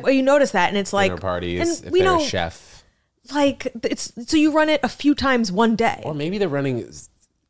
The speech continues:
Speaker 2: a, a restaurant
Speaker 1: But
Speaker 2: out of
Speaker 1: for,
Speaker 2: the apartment.
Speaker 1: well, that's what someone said. It, it was
Speaker 2: You know
Speaker 1: a
Speaker 2: what I
Speaker 1: ghost
Speaker 2: mean?
Speaker 1: restaurant
Speaker 2: Yeah.
Speaker 1: is a possibility. Um, and that is possible, but also it's like, ghost restaurants, I don't see kids doing that. It's like all people our age-ish. You know what I mean? People, like,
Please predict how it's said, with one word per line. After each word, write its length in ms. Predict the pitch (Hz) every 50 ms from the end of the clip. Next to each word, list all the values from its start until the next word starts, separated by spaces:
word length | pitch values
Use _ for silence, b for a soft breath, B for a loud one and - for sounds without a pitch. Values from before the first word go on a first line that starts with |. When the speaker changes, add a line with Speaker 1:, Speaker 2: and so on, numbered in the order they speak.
| _ _ _ -
Speaker 2:
a, 160 | 104 101 95 -
a 80 | 98 90
restaurant 540 | 82 82 107 135 - - 120 107 85 80
Speaker 1:
But 60 | - 262
Speaker 2:
out 100 | - -
of 60 | -
Speaker 1:
for, 60 | 277
Speaker 2:
the 40 | 269
apartment. 480 | - - - - 87 82 90 87 - - -
Speaker 1:
well, 80 | 269 254
that's 180 | 285 311 -
what 100 | - 330
someone 220 | - 320 294 285 -
said. 160 | - 240 214
It, 40 | 214
it 60 | 175
was 100 | 175 202
Speaker 2:
You 20 | 214
know 80 | 226
Speaker 1:
a 40 | 226 - -
Speaker 2:
what 40 |
I 60 | - -
Speaker 1:
ghost 240 | 226 220 214 -
Speaker 2:
mean? 60 | 151 226
Speaker 1:
restaurant 560 | 214 208 - - 214 208 196 202 233 247 - -
Speaker 2:
Yeah. 320 | 120 127 127 131 147 147 -
Speaker 1:
is 120 | 247 202 226
a 40 |
possibility. 960 | 214 - 220 202 202 - - 226 190 202 180 180 190 185 190 202 226 220 - _
Um, 520 | 208 220 202 196 185 180 170 165 127 - - _ _ _ _ _
and 100 | 262 277 302
that 100 | 330 330
is 140 | 359 311 -
possible, 440 | - 233 214 202 - 220 202 220
but 140 | 208 254 247
also 300 | - 254 269 254 - 285
it's 120 | 277 - -
like, 260 | 247 233 214 - B B B B B B
ghost 260 | 339 349 339 - -
restaurants, 420 | 233 214 - - 330 311 294 -
I 80 | 233 233
don't 220 | 202 247 269 262
see 220 | - - 285 240 -
kids 480 | - - - - - 262 247 214 196 190
doing 400 | 175 - 202 180 160 147 143 151
that. 160 | 127 98 - -
It's 160 | 240 - -
like 160 | 254 226 -
all 140 | 214 240 247
people 720 | 247 - 294 - _ 311 294 285 285 277 277 269 269 b b b b b b b b b b b _ _ _ _ -
our 400 | 247 240 233 233 233 233 - -
age-ish. 1160 | 220 214 202 196 190 175 175 - - - - - - 190 180 - - - - - - - - -
You 160 | - 233 240 226
know 120 | 220 214
what 120 | 220 214
I 120 | 208 202 202
mean? 380 | 196 190 190 190 196 190 196
People, 640 | 190 - 226 214 - _ 220 208 202 202 202 202 196
like, 480 | 190 190 185 185 185 180 - _ -